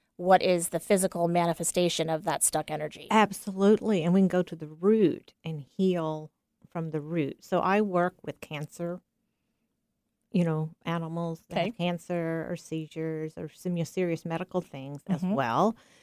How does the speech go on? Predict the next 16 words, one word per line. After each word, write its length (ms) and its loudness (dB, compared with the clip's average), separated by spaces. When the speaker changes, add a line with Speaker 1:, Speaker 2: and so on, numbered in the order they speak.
Speaker 2:
And 120 8
then 80 8
the 60 6
behavioral 920 4
is, 500 -10
you 80 -4
know, 60 -4
pretty 220 6
obvious 360 6
when 80 2
you 40 2
say 140 0
about 220 -2
communication. 800 -6
Speaker 1:
Right. 360 2
Speaker 2:
Um, 360 -4